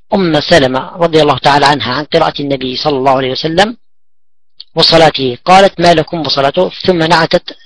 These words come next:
نريد الشاهد، ثم نعتت قراءته صلى الله عليه وسلم، فإذا هي تنعت، يعني تصف قراءة مفسرة حرفا حرفا.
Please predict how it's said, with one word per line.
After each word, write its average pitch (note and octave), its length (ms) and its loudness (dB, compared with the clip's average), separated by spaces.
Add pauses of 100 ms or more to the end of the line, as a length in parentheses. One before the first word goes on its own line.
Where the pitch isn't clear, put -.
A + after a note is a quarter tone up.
(160)
نريد F3 340 2
الشاهد، E3 340 4
ثم E3 200 -2
نعتت E3 380 0 (520)
قراءته F3 640 0 (240)
صلى B2+ 260 -2
الله C3 120 0
عليه B2+ 100 0
وسلم، D#3+ 240 0
فإذا D#3+ 300 0
هي F3 300 2 (320)
تنعت، E3+ 560 0
يعني C3+ 140 -2
تصف - 480 -2 (460)
قراءة E3+ 380 2
مفسرة C3+ 800 -4
حرفا E3 500 -2
حرفا. B2 580 -2